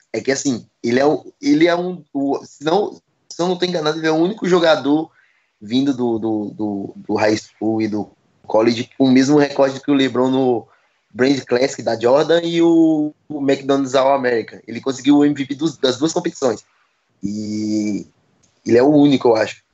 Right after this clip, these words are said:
E, assim, ah, é um cara que tem um case muito bom e che-, fez uma escolha muito ruim ao, ao ir pra North Carolina,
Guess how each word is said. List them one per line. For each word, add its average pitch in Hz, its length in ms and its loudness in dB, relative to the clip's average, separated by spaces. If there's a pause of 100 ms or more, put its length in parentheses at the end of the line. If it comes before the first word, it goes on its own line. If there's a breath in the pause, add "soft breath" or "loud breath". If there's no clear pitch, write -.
E, 110 120 2
assim, 110 480 -2 (180)
ah, 107 260 -4 (200)
é 123 100 0
um 151 140 2
cara 151 280 0
que 170 120 -8
tem 175 180 -2
um 160 80 -2
case 156 500 -6 (180)
muito 190 960 -2
bom 170 440 0 (100)
e 185 420 -6
che-, 185 320 -4 (220)
fez 220 160 -2
uma 247 60 -8
escolha 220 260 -6
muito 208 220 -4
ruim 190 260 -2
ao, 165 240 2
ao 139 160 2
ir 139 80 -4
pra 135 220 -2
North 131 220 -4
Carolina, 131 520 -4